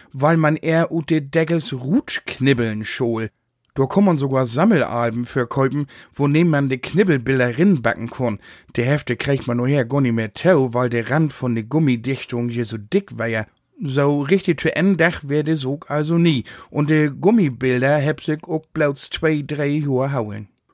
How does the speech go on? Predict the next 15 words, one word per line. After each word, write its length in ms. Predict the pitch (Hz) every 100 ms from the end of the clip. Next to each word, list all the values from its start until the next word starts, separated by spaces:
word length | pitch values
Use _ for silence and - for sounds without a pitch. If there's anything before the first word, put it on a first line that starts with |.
| -
Nu 200 | 160 180
war 80 | 190
ja 140 | 180
ich, 340 | 196 233 - -
just 320 | 170 202 -
als 200 | 165 -
all 240 | 185 196 175
der 160 | 170
anderen 280 | 226 151 127
Kinder, 500 | - 131 127 139 147
regelrecht 800 | 151 156 220 214 190 180 175 -
verrückt 580 | - 180 175 180 180 -
no 180 | 120 117
den 180 | 110
Knibbelkrumm. 760 | - 131 120 113 104 - 117 107